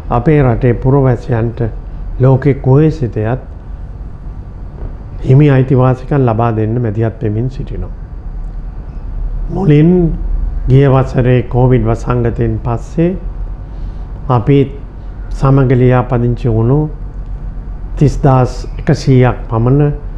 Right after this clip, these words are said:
විදේශිකයන් ගෙන්වා ගැනීමේ කටයුතු තිබුණු තහංචි මැද,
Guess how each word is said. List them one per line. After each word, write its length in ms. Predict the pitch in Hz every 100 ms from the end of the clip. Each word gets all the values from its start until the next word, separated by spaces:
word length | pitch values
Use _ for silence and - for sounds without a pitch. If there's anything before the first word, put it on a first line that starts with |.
| - -
විදේශිකයන් 800 | 123 113 123 117 113 - 113 120 143 - - - - - -
ගෙන්වා 440 | 127 123 123 120
ගැනීමේ 480 | 110 113 110 113 113
කටයුතු 540 | 113 110 113 110 - 139 139 - - - - - - - - - - - - - - -
තිබුණු 420 | 139 135 151 156
තහංචි 600 | 151 123 120 143 131 147
මැද, 220 | 120 107